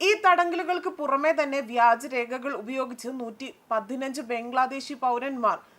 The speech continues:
സംസ്ഥാനത്ത് താമസിക്കുന്നുണ്ട് എന്നും അധികൃതർ കണ്ടെത്തിയതായി റിപ്പോർട്ടുകൾ വ്യക്തമാക്കുന്നു. അതേസമയം കഴിഞ്ഞ ദിവസം പുറത്തു വന്ന വാർത്തയിൽ രാജ്യസുരക്ഷയ്ക്ക് ഭീഷണി ഉയർത്തുന്ന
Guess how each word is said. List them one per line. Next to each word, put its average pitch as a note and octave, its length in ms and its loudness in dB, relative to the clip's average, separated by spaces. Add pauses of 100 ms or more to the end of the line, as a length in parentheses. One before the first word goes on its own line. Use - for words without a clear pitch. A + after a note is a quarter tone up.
(100)
സംസ്ഥാനത്ത് D4 580 -2
താമസിക്കുന്നുണ്ട് C4+ 760 -2
എന്നും C#4 320 -2
അധികൃതർ B3 560 -4
കണ്ടെത്തിയതായി C4 640 0
റിപ്പോർട്ടുകൾ A#3+ 500 -2
വ്യക്തമാക്കുന്നു. G3 680 -6 (320)
അതേസമയം G4 520 2
കഴിഞ്ഞ D#4+ 400 2
ദിവസം D#4+ 360 -4
പുറത്തു C#4+ 280 -2
വന്ന D4+ 220 -2
വാർത്തയിൽ C4 600 -2
രാജ്യസുരക്ഷയ്ക്ക് A#3+ 840 -4
ഭീഷണി B3 460 -8
ഉയർത്തുന്ന C4 460 -4